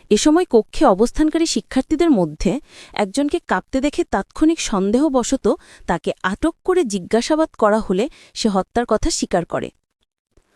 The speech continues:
ওসি বলেন, টুপি পরা নিয়ে সপ্তাহ দুয়েক আগে আটক ওই শিক্ষার্থীর সঙ্গে নাজিমুদ্দিনের ঝগড়া হয়েছিল। মাদ্রাসা শিক্ষকেরা বিষয়টি মীমাংসা করে দিলেও মনে ক্ষোভ পুষে রেখেছিল অভিযুক্ত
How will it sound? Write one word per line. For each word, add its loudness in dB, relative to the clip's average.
ওসি 4
বলেন, 2
টুপি 0
পরা -2
নিয়ে 0
সপ্তাহ -4
দুয়েক 0
আগে 0
আটক -4
ওই 2
শিক্ষার্থীর -2
সঙ্গে 0
নাজিমুদ্দিনের 0
ঝগড়া -2
হয়েছিল। -2
মাদ্রাসা 0
শিক্ষকেরা 0
বিষয়টি 0
মীমাংসা 0
করে 2
দিলেও 2
মনে 4
ক্ষোভ 4
পুষে 0
রেখেছিল 0
অভিযুক্ত 0